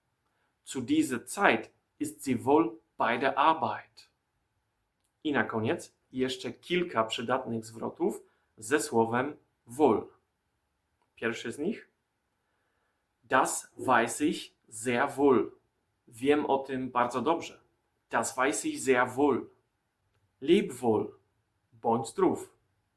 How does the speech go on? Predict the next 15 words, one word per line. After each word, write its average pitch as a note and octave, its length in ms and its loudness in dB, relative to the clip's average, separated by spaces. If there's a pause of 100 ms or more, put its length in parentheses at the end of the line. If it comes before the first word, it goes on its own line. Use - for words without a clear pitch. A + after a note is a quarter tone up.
(300)
Leb D3+ 380 2
wohl. A#2+ 400 2 (1500)
Wohl A2 460 0 (100)
oder A2 460 -4 (240)
übel. A#2+ 500 0 (540)
Chcąc, - 480 -2
nie E3 140 -2
chcąc. - 560 -16 (560)
Wohl A#2 460 4
oder A2 480 0 (220)
übel. B2+ 480 0 (1700)
Das - 200 -4
kann F#3 220 2
wohl E3+ 220 2
sein. E3+ 440 -4